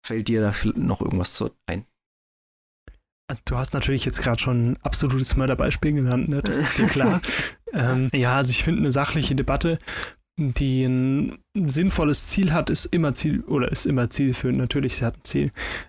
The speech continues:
Speaker 2: Ähm, also, was ich sagen wollte, ist eigentlich eine Debatte, die sinnvoll geführt ist auf einer vernünftigen Grundlage, ist auf jeden Fall immer eine Bereicherung. Ähm, egal, ob sie tatsächlich das Ziel erreicht oder ob sie vielleicht einfach auch nur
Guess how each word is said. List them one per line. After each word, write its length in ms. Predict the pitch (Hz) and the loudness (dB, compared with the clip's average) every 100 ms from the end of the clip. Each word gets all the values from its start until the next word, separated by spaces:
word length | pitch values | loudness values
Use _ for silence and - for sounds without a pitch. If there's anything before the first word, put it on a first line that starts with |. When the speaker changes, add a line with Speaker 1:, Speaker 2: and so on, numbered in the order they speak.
| - | -4
Speaker 2:
Ähm, 360 | 175 123 127 135 - - - - _ _ _ - - - - _ | -2 0 0 2 2 2 -2 -10 _ _ _ -12 -10 -8 -10 _
also, 180 | 147 143 - - _ | -4 -2 -4 -10 _
was 140 | - 139 | -4 -2
ich 100 | 131 | -2
sagen 300 | 127 143 143 | 0 0 2
wollte, 260 | 139 135 | 2 2
ist 100 | 151 | 0
eigentlich 400 | - 139 139 131 | 0 0 0 0
eine 240 | - 147 131 | 0 0 0
Debatte, 460 | 131 135 139 156 | 0 -2 0 0
die 260 | 139 147 135 | 0 0 2
sinnvoll 440 | 127 151 185 175 | 2 2 2 0
geführt 320 | 143 - 156 143 | 0 0 0 0
ist 160 | 143 | -2
auf 100 | 127 | -2
einer 140 | 139 127 | -2 -2
vernünftigen 440 | 135 147 - 139 | -2 -2 0 -2
Grundlage, 640 | - 151 156 135 135 139 - - - - _ _ _ _ _ _ _ _ | -2 -2 0 0 0 0 -4 -10 -14 -16 _ _ _ _ _ _ _ _
ist 120 | - 143 | -8 -4
auf 140 | 131 | -2
jeden 200 | 143 147 | 0 0
Fall 220 | - 135 | 0 0
immer 180 | - 170 | 0 0
eine 140 | 151 | 2
Bereicherung. 680 | 139 117 135 - 165 180 214 - _ _ _ _ | 0 2 2 0 2 2 0 -2 _ _ _ _
Ähm, 380 | 143 131 131 135 | -2 0 0 0
egal, 340 | 151 127 127 135 | -2 0 2 0
ob 140 | 120 | 0
sie 160 | - 135 | 0 0
tatsächlich 640 | 120 - 131 - 127 - - - _ _ | 0 -2 -2 0 -2 -4 -8 -20 _ _
das 160 | 135 - | -4 -2
Ziel 180 | - 135 | 0 0
erreicht 400 | 127 143 180 160 | 2 2 0 0
oder 140 | 139 | 0
ob 80 | 123 | 2
sie 80 | - | 0
vielleicht 300 | 143 143 - | 0 0 0
einfach 240 | 151 147 | 0 0
auch 200 | - - | -2 0
nur 340 | 147 143 139 | 0 2 0